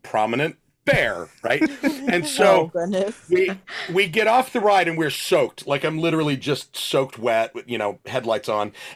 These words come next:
Speaker 1: And basically we, <laughs> sorry, ma-,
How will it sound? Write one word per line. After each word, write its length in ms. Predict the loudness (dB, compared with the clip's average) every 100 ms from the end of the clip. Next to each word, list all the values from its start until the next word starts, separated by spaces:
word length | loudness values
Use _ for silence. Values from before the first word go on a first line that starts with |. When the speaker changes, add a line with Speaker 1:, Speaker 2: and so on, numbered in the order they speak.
| -2
Speaker 1:
And 380 | 0 -2 -2
basically 680 | 0 0 0 -2 2 2 0 -4 -6
we, 260 | 2 2 2 -4 -8
<laughs> 180 | -10 -20
sorry, 540 | -8 0 2 2 0 -4 -10 -10
ma-, 240 | -4 0